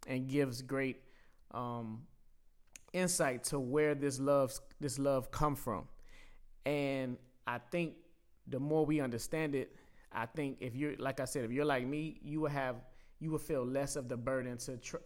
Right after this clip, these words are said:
to try to conjure up these feelings to try to love God, because loving God is a, is a hard task when you're trying to do it. So I would emphasize,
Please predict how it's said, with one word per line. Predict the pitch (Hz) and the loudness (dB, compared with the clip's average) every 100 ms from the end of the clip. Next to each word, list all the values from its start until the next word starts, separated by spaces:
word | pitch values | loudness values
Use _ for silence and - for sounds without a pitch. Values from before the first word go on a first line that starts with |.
| - | -10
to | - 143 | -8 -8
try | - 143 | -2 -2
to | 123 | -2
conjure | 117 156 151 127 139 | -2 -2 -2 2 2
up | 131 | 2
these | 131 120 - | 2 0 4
feelings | 151 139 123 | 4 6 2
to | - 127 | 2 0
try | - 123 | 2 2
to | 120 | 4
love | 127 120 113 | 4 2 2
God, | 127 123 110 | 2 2 0
because | 123 127 | -4 -4
loving | 135 170 156 | -2 -2 -2
God | 139 147 135 | 2 4 4
is | 120 | 2
a, | 107 101 - - - - - - - - | 0 -2 -6 -20 -20 -20 -20 -20 -8 -2
is | - | 0
a | 123 | 4
hard | 147 143 131 - | 8 8 8 4
task | 147 165 165 | 4 4 4
when | 143 | 2
you're | 131 120 | 0 0
trying | - 139 131 | 2 2 2
to | 117 | 2
do | 117 131 | 2 2
it. | 110 - - - - - | 0 -4 -20 -20 -20 -6
So | 143 | 4
I | 127 196 | 10 10
would | 180 147 | 10 8
emphasize, | 160 147 143 147 139 127 123 | 6 4 4 6 6 6 2